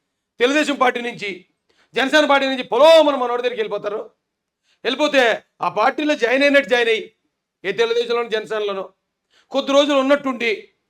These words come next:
"లే, లే, లే, ఇక్కడ నన్ను అవమానించారు, లేకపోతే నన్ను డబ్బులు అడిగారు, నన్ను వంద కోట్లు ఇమ్మన్నాడు చంద్రబాబు నాయుడు, లేదా పవన్ కళ్యాణ్ వంద కోట్లు ఇమ్మన్నాడు, బాబోయ్ ఈ పార్టీలు చాలా ఘోరంగా ఉన్నాయి" అని గుడ్డ కాల్చాలి మొగం మీద వేసి బయటకు వద్దాం అనుకున్నట్టున్నాడండి.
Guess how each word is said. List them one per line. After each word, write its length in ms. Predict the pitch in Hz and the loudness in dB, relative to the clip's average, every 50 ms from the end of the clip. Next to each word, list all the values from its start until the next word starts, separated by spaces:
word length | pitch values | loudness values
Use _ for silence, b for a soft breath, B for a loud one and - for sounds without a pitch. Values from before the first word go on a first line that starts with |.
| _ _ _ _ _ _ _ _ - | _ _ _ _ _ _ _ _ -4
"లే, 100 | 190 254 | -2 4
లే, 140 | 285 294 | 4 4
లే, 280 | 294 302 302 294 277 247 | 6 6 4 2 0 -2
ఇక్కడ 300 | 226 226 220 220 220 208 | -2 -2 -2 -2 -4 -4
నన్ను 200 | 208 196 190 160 | -4 -4 -4 -4
అవమానించారు, 760 | 151 165 202 240 254 254 262 - - 277 269 269 240 - - _ _ _ _ _ _ _ b b b b | -8 -6 -4 -2 -2 -2 -4 -2 -2 0 0 0 -2 -6 -8 _ _ _ _ _ _ _ b b b b
లేకపోతే 280 | 196 240 262 285 269 294 | -2 0 0 0 0 0
నన్ను 180 | 285 269 254 180 | 0 0 0 -2
డబ్బులు 260 | 196 190 170 226 254 | -6 -4 -2 2 2
అడిగారు, 440 | 269 277 269 277 285 294 285 254 - - _ _ _ _ _ _ _ _ _ - | 2 2 4 2 2 2 0 -4 -6 -8 _ _ _ _ _ _ _ _ _ -2
నన్ను 180 | 247 277 277 269 | 0 2 4 4
వంద 100 | 247 226 | 2 2
కోట్లు 340 | 175 202 233 247 - 294 285 | 0 0 0 0 2 2 2
ఇమ్మన్నాడు 360 | 269 277 285 277 285 285 294 | 2 2 2 2 4 2 2
చంద్రబాబు 420 | 285 262 240 240 262 269 269 269 | 0 0 -4 -2 -2 -2 0 0
నాయుడు, 180 | 269 269 269 277 269 269 _ _ _ _ _ _ _ _ _ - | 0 0 0 0 -2 -4 _ _ _ _ _ _ _ _ _ 0
లేదా 120 | 233 269 | 0 0
పవన్ 320 | 262 233 208 220 240 269 262 | 2 2 0 0 0 2 2
కళ్యాణ్ 240 | 285 294 294 294 | 4 4 6 6
వంద 140 | 285 269 254 | 4 2 0
కోట్లు 300 | 247 202 247 254 247 285 | 2 2 2 2 4 2
ఇమ్మన్నాడు, 480 | 277 269 277 269 277 277 294 285 285 - _ _ _ _ _ _ - | 0 2 2 0 2 4 4 2 2 0 _ _ _ _ _ _ -18
బాబోయ్ 320 | - - 156 226 277 302 285 | -16 -6 0 2 2 2 2
ఈ 40 | - | -2
పార్టీలు 340 | 208 170 - 185 254 269 | -2 -2 -2 -2 -6 -8
చాలా 220 | 262 233 240 226 226 | -4 -2 -2 -2 -2
ఘోరంగా 380 | 185 175 170 190 220 240 247 | -4 -4 -4 -4 -4 -2 -4
ఉన్నాయి" 260 | 247 254 277 285 269 - _ _ _ _ _ _ _ _ - - | -2 0 0 -2 -2 -2 _ _ _ _ _ _ _ _ -12 -6
అని 200 | 262 277 320 294 269 233 208 - - - _ - | -2 0 0 2 2 2 0 -2 -8 -14 _ -6
గుడ్డ 200 | 165 240 240 330 | -6 -4 -4 0
కాల్చాలి 360 | 330 330 311 294 269 294 277 254 | 2 2 2 4 4 2 0 2
మొగం 220 | 240 233 240 254 | -2 -4 -2 -2
మీద 100 | 285 285 | -2 -2
వేసి 120 | 269 254 | -2 -2
బయటకు 260 | 214 226 214 208 - 240 | -2 -4 -4 -4 -4 -6
వద్దాం 180 | 202 196 214 | -4 -4 -6
అనుకున్నట్టున్నాడండి. 800 | 196 185 160 190 185 165 170 - 180 160 156 147 131 139 147 143 | -6 -6 -8 -10 -10 -10 -12 -12 -12 -12 -12 -12 -14 -16 -20 -20